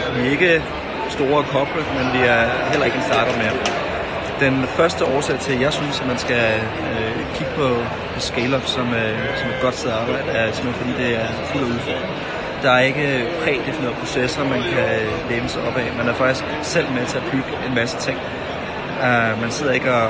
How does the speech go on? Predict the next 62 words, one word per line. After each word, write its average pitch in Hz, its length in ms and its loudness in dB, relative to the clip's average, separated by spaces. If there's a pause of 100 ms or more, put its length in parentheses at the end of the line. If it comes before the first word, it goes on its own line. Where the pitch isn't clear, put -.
og 123 60 -2
stemmer 135 300 -2
dagen 127 240 -2
lang. 117 240 0 (220)
Øh, 113 600 -2
man 123 120 2
er 120 160 6
rent 135 140 0
faktisk 120 240 -2
med 127 100 0
til - 160 -4
at 120 360 2 (320)
bygge 139 200 0
noget 123 220 2 (160)
sten 139 180 -2
for 123 140 -2
sten. - 140 -2
Man - 180 -4
kan 123 80 -2
sige, 143 180 -2
ofte 151 220 2
er 139 220 6 (600)
fundamentet 131 480 2
lagt, 127 300 2
man 127 160 -2
har 135 180 0
måske 139 240 -4
fundet 131 260 0
en 131 60 -2
forretningsmodel, 135 600 -2
der 117 40 -4 (120)
virker, 175 180 4 (580)
øh, 127 260 6
men 120 80 0
nu 131 80 2
handler 131 200 2
det 123 80 2
alt, 123 120 4 (340)
altså 123 220 0
om 120 140 2
at 117 60 -4
få, 117 280 0
få 113 200 -4
det 127 60 0
her 123 120 -2
vokset 113 340 0
til, 113 200 2 (180)
til 123 100 0
nye 120 120 2
højder. 117 240 2 (1000)
Øh, 117 180 2 (180)
det 156 100 -2
gør 170 100 6
også, 160 160 4
at 151 40 -4
der 160 60 4
er 151 40 2
en 143 60 0
masse 139 200 0
læring 135 340 2
i 131 60 0
det. 135 120 -4